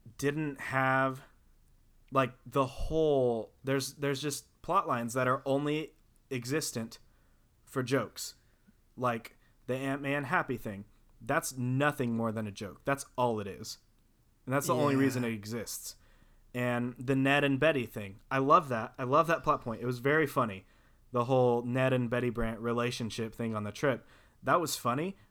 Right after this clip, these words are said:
Speaker 1: but, like, there's nothing more than a joke. And they didn't develop those characters at all in the whole movie. They are the same exact way that they were at the beginning of the movie. Because they're reduced to a joke the whole movie, you know? So I just think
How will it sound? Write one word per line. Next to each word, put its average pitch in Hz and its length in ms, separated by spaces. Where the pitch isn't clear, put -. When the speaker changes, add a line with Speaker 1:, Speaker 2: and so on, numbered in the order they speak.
Speaker 1:
but, 127 140
like, 120 240
there's 127 240
nothing 147 480
more 127 180
than 120 140
a 117 40
joke. 107 460
And 123 140
they 117 100
didn't 135 280
develop 120 420
those 117 160
characters 113 480
at 117 160
all 120 360
in 113 120
the 113 100
whole 151 140
movie. 104 300
They 113 240
are 117 140
the 113 100
same 151 320
exact 131 320
way 127 120
that 120 140
they 123 100
were 117 360
at 123 100
the - 80
beginning 110 340
of 104 40
the 101 120
movie. 90 220
Because 127 360
they're 131 420
reduced 131 460
to 127 160
a 117 40
joke 139 460
the 120 120
whole 127 160
movie, 120 260
you 123 160
know? 135 180
So 139 340
I 135 120
just 143 180
think 160 300